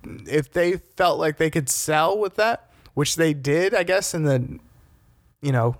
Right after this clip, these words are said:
what, the late nineties, early two thousands with, go back to those commercials. Axe body spray commercials, come on. You, you're not telling me that's toxic masculinity?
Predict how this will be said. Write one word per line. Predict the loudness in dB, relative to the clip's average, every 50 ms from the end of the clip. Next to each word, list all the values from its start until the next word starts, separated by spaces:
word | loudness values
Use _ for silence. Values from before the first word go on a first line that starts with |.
| -8 -6
what, | -2 0 0 0 -2 -6 -20 _ -20 -20 -20 -20 -20 -20 -18 _ -6
the | -2
late | 0 0 0 0 0
nineties, | 0 0 0 0 0 -2 -4 -4 -4 -6 -8 -10 -12 _ _ -20 _ -20 _ -20 -20 _ _ _ -4
early | -2 0 2 2 0
two | -2 -4 -8 -2
thousands | 0 0 2 2 0 -2 -4 -8 -8 -8 -8 -6 -4
with, | 2 2 2 2 2 -4 -14 -20 _ -20 -20 -20 _ _ -6
go | -4 0
back | 2 2 2 2
to | 0 0
those | 0 0 0 0
commercials. | -2 0 0 0 0 0 0 -2 -2 -4 -6 -12 -20 -20 -20 -20 -20 -20 -20 -20 _ _ -4 0
Axe | 0 0 0 -2
body | -2 0 2 2 2 0
spray | -2 -2 -2 -2 -2
commercials, | -2 -2 -2 -2 -2 -4 -6 -8
come | -4 -2 0
on. | 0 0 0 -4 -8 -14 _ _ _ -8 -6
You, | -6 -6 -6 -4
you're | -2
not | 0 0 0
telling | 0 -2 0
me | 0
that's | 0 0 0 0
toxic | 0 -2 -2 -2 -6 -4 -2
masculinity? | 0 0 0 -2 -2 -2 0 0 0 -2 -4 -6